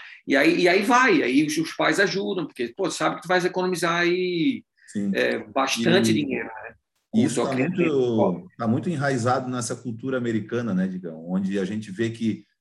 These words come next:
Speaker 2: tudo é remunerado, né? Ninguém faz nada de graça e quando faz, faz pra retribuir algo que já recebeu lá atrás. Por exemplo, esses caras que doam aí barco, remo, pintura do prédio,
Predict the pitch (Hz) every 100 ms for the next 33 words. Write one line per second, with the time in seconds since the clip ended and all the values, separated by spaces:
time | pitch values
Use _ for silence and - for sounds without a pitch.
0 | _ - 190 247 185 151 139 131 131 117
1 | 110 113 92 82 90 90 85 98 113 180
2 | 170 127 131 131 117 95 - _ _ _
3 | _ 113 123 98 117 139 - 135 113 160
4 | 160 131 - 147 185 - 151 170 - 160
5 | 143 165 160 139 127 143 185 147 160 180
6 | - 131 151 151 151 143 117 143 165 151
7 | 151 160 160 - - _ - 110 113 117
8 | 123 131 - 160 160 - 113 98 151 139
9 | 104 104 127 90 - _ _ 104 135 117
10 | - - 110 127 95 - 92 90 95 131
11 | 185 185 - 113 123 90 85